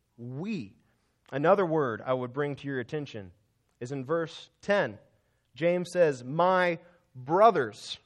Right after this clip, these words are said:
We could extend that, "My brothers and sisters. These things ought not to be so." James is addressing believers. This is us.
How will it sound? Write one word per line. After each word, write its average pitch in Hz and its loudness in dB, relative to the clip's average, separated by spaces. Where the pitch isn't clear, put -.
We 127 -12
could 127 -8
extend 165 -2
that, 151 0
"My 151 -2
brothers 170 2
and 156 0
sisters. - -6
These 151 -8
things 139 -4
ought 135 -4
not 139 -6
to 135 -20
be 127 -10
so." 127 -6
James 185 0
is 180 -6
addressing 165 0
believers. 160 -2
This 233 2
is 170 0
us. - 0